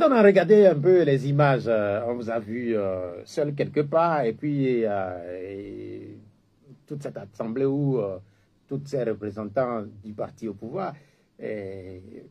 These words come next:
on peut se poser beaucoup de questions. Certains se l'ont posé, « Elle cherche quoi là-bas ? » Et le débat a continué, euh, sur la représentation ou non des députés de l'opposition à cette assemblée-là.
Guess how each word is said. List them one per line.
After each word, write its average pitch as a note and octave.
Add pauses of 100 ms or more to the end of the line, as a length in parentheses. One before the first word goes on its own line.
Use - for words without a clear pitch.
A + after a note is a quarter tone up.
(160)
on D3
peut -
se -
poser C#3+
beaucoup -
de A2
questions. C#3+
Certains D3 (220)
se -
l'ont A#2+
posé, « D#3+
Elle C#3+
cherche -
quoi -
là-bas ? » A#2 (460)
Et G#3 (140)
le A#2+
débat -
a C#3+
continué, C#3+
euh, A2
sur C#3
la G#2+
représentation A2+
ou A#2
non A2 (140)
des A2
députés G#2+
de G#2
l'opposition A2+
à G2
cette A2+
assemblée-là. G#2